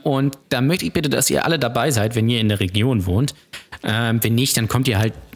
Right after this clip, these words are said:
aus München oder sowas hierher. Ist ja auch kein Problem. Ähm,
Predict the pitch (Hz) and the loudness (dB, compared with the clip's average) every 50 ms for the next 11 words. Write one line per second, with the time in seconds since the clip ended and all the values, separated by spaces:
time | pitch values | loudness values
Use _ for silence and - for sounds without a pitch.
0 | - - - 98 107 - - - 101 104 123 127 - 120 110 107 104 110 113 110 | -8 -4 0 0 0 0 0 -2 0 0 2 2 2 2 2 2 2 2 2 0
1 | 107 - 113 113 110 117 135 160 165 143 113 104 107 98 90 - - - 131 120 | 0 0 0 2 2 2 2 0 0 0 0 0 0 0 0 -2 -2 -2 -2 0
2 | 107 113 110 110 120 143 147 - - - - - - - - - - _ _ - | 2 2 2 2 2 0 0 -4 -8 -10 -10 -10 -10 -12 -14 -16 -20 _ _ -2
3 | 110 113 113 117 120 120 120 120 | 0 0 2 2 4 4 4 2